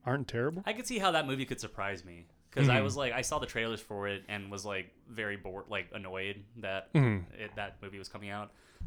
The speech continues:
Speaker 2: But I could see how that movie could, could actually be good on
Speaker 1: Yeah.
Speaker 2: a, in a surprising way.
Speaker 1: Um,
Speaker 2: Um,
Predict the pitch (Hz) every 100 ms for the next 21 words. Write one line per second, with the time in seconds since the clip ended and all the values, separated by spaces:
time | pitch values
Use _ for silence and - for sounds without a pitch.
0 | - 104 101 - 120 117 107 101 98 98
1 | - 95 - - - - 104 95 - 95
2 | 87 90 85 90 87 92 - 117 98 92
3 | - 95 - 98 87 87 85 90 90 -
4 | - - 123 117 107 101